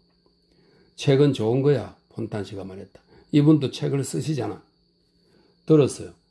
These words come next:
하지만 책이 너무 많아서 탈이에요. 폰탄 부인이 말했다. 이 나라에선 책도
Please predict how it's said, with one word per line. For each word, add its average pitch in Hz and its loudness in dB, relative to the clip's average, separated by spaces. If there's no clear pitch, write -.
하지만 127 0
책이 139 0
너무 127 2
많아서 123 -2
탈이에요. 127 0
폰탄 107 -6
부인이 98 -8
말했다. 95 -16
이 143 4
나라에선 135 2
책도 147 -2